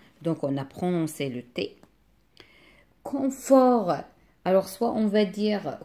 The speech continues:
confortable, confortable, ou bien confortablement, là aussi c'est la même chose. Donc on a prononcé le T.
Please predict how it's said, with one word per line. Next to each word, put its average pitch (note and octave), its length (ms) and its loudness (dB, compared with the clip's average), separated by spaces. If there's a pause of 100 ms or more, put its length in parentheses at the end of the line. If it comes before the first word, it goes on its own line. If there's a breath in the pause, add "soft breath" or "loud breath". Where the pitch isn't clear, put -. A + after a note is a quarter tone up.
confortable, F3+ 1000 -2 (1300)
confortable, D#3 1200 -4 (500 loud breath)
ou G3+ 100 2
bien F3 280 0
confortablement, E3 1300 -2
là D#3 260 -4
aussi C#3 300 -8
c'est D3+ 180 -10
la B2+ 140 -10
même B2+ 180 -10
chose. A#3 480 -4 (400 loud breath)
Donc E3+ 220 -2
on E3 180 0
a D#3+ 80 0
prononcé F#3+ 760 0
le C#3 120 -4
T. - 400 -6